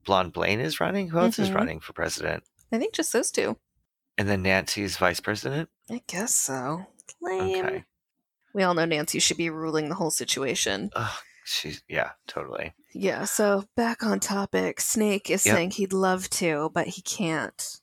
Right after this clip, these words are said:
Speaker 2: And, um,
Speaker 1: Well, 'cause someone else asked him. He,
Speaker 2: I
Speaker 1: well, how could he?
Speaker 2: know.
Speaker 1: Yeah.
Speaker 2: But
Speaker 1: I'm really glad they didn't two dates it at once. It, <laughs> you know how they would
Speaker 2: Oh.
Speaker 1: do that? Like
Speaker 2: Yeah, they would only do that if it was Joey, I think.
Speaker 1: Oh, okay.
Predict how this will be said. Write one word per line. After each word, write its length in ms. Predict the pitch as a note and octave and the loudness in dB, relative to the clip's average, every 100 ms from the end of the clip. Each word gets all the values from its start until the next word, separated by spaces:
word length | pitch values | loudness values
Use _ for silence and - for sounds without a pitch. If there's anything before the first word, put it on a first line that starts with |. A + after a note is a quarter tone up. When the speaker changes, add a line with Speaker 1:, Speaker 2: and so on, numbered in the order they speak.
| _ | _
Speaker 2:
And, 320 | - G#3 - - | -8 -6 -6 -6
um, 360 | - A2+ F#3+ - _ _ - | -6 -8 -10 -14 _ _ -2
Speaker 1:
Well, 160 | C#3 | 0
'cause 180 | C#3+ D#3 | 2 0
someone 280 | - C#3+ C#3+ | 0 0 0
else 180 | D3 C3 | 0 2
asked 320 | D3+ F#3+ - | 2 2 2
him. 360 | D#2+ C2+ F2 F#2+ | 2 2 -2 -2
He, 200 | A2+ - | -2 -2
Speaker 2:
I 40 | - | -2
Speaker 1:
well, 80 | G#2+ | 0
how 200 | G#2 B2+ | 2 2
could 80 | A#3 | 2
he? 60 | E3+ | 0
Speaker 2:
know. 220 | E3+ - _ - | -4 -10 _ -4
Speaker 1:
Yeah. 300 | C3 F#2+ D#2 - _ _ - | -2 -2 -6 -10 _ _ -8
Speaker 2:
But 140 | B3+ C4 | -6 2
Speaker 1:
I'm 180 | B2+ C3 | 2 4
really 240 | B2+ C#3 | 2 2
glad 260 | D#3 D#3+ D#3+ | 4 4 4
they 120 | D3 | 2
didn't 300 | A#2+ A2+ - | 0 -2 -2
two 220 | - G#2 | -4 -2
dates 340 | F#2 F2 F2 - | -2 -4 -4 -6
it 120 | F2 | -2
at 180 | E2 - | -4 -2
once. 480 | D2+ E2 F2+ - - | -4 -4 -6 -10 -4
It, 280 | B2 C3+ - | -2 -2 -6
<laughs> 60 | - | -10
you 180 | G2 A#2 | -4 0
know 80 | G2+ | 4
how 240 | A#2+ - | 6 6
they 80 | A2+ | 4
would 140 | G#2 | 4
Speaker 2:
Oh. 20 | |
Speaker 1:
do 140 | A2 G2 | 2 0
that? 380 | F2+ F2+ G#2+ G#2+ | 2 2 2 2
Like 240 | G#2 F#2+ | 2 2
Speaker 2:
Yeah, 200 | G3 D3+ | 0 2
they 160 | G#3 B3+ | 2 2
would 100 | D4 | 2
only 140 | D4+ | 2
do 100 | C4 | 4
that 140 | G3 | 2
if 100 | F#3+ | 2
it 80 | - | -4
was 140 | F#3 - | -6 0
Joey, 500 | E3 D#3+ D#3+ F3 G3 | 2 2 0 -4 -8
I 120 | F#3 | -8
think. 520 | E3 C#3+ F3 - - _ _ _ - - | -6 -6 -6 -12 -18 _ _ _ -8 0
Speaker 1:
Oh, 100 | B2 | 0
okay. 320 | B2 B1+ | 2 -2